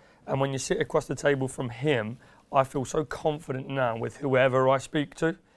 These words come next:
So when, in the early days of mis-, business, if I went into a small organisation, I'd be quite nervous about going to speak to the owner of it.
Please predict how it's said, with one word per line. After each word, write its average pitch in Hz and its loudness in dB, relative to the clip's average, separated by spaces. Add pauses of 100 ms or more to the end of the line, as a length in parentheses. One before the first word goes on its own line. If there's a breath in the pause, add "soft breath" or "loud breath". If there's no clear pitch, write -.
(220 soft breath)
So 147 -4
when, 135 2
in 143 -4
the 135 2
early 139 6
days 127 -2
of 120 -4
mis-, 131 0
business, 131 -4
if 131 -8
I 127 2
went 139 0
into 135 -10
a 143 -10
small 135 -2
organisation, 127 2 (280 loud breath)
I'd 131 -4
be 127 -6
quite 127 4
nervous 131 4
about 131 -2
going 131 0
to 143 -16
speak - -6
to 143 -4
the 131 2
owner 135 4
of 135 4
it. 156 6